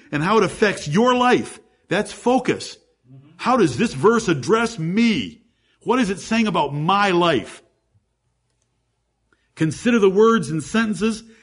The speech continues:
as crucial truth because they are crucial truth for our lives.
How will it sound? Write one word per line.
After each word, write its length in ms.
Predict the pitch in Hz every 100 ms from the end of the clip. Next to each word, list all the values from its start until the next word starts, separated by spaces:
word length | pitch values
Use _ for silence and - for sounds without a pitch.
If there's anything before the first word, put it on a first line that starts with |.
| _
as 180 | 151 135
crucial 480 | - 233 226 - 151
truth 480 | - 196 208 208 - - _ -
because 480 | 120 - 202 180
they 180 | 139 175
are 460 | 170 160 123 78 - _ _ _ _ _ _ _
crucial 480 | - 220 202 220
truth 320 | - 175 151 135
for 220 | 147 147
our 120 | 147
lives. 580 | 143 120 95 82 -